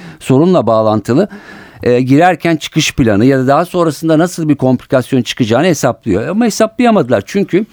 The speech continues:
Y P G ile işit'e karşı başlayan, e, ne diyelim savaş, mücadelede evet Türkiye'de ilk başta, e, çok fazla sesini çık-, ama ilerleyen zaman içinde orada farklı bir noktaya gittiğini gördüğü an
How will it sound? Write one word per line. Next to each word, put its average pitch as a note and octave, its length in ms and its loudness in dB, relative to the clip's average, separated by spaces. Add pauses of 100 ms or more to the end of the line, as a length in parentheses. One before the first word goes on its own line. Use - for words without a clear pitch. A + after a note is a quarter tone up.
(560)
Y G#2 180 0
P C#3 180 0
G G#3+ 180 0
ile F3 160 0
işit'e E3+ 320 -2
karşı G#2+ 360 -4
başlayan, F#2+ 520 -4 (600)
e, G#2 380 0
ne D#3 240 0
diyelim C3+ 300 0
savaş, C3+ 520 0
mücadelede B2 760 0
evet F#3 300 0
Türkiye'de F3 540 -2
ilk - 180 -8
başta, E3+ 400 -2
e, F#3 60 -8 (540)
çok - 240 -2
fazla A2+ 360 -2
sesini D3 360 -4
çık-, - 180 -4
ama A#2 260 0 (180)
ilerleyen G#2 540 0
zaman C3+ 360 0
içinde D#3 600 -4
orada G#2+ 280 -2
farklı A#2 440 -2
bir E3 220 -2 (540)
noktaya A2 380 0
gittiğini C#3+ 600 0 (480)
gördüğü D#3 460 2
an A#3 340 0